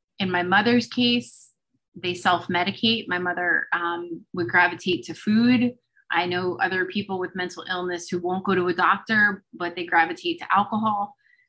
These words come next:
There are unhealthy vices that can numb you, that, that is the risk of not reaching out and getting adequate care and, and thinking that you can do it on your own. And it's ten times harder. And then, and then, you know,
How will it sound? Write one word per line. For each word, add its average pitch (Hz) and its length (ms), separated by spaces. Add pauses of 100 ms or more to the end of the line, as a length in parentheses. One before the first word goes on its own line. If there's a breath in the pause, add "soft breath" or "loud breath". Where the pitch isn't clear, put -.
(260)
There 202 180
are - 160
unhealthy 233 640
vices 185 580
that 175 140
can 190 240
numb 180 240
you, 170 480 (200)
that, 175 160 (280)
that 180 220 (480)
is 196 200
the 185 140
risk 180 680
of 175 200
not 180 300
reaching 190 360
out 170 280
and 180 140
getting 175 500 (160)
adequate 175 500 (100)
care 175 460 (160)
and, 170 360
and 175 160
thinking 185 300
that 170 100
you 170 140
can 170 140
do 175 200
it 170 60
on 165 120
your 170 160
own. 196 220
And 185 180
it's - 160
ten 202 220
times 175 260
harder. 175 500 (120)
And 170 120
then, 170 220 (800 soft breath)
and 185 180
then, 180 200
you 180 120
know, 170 360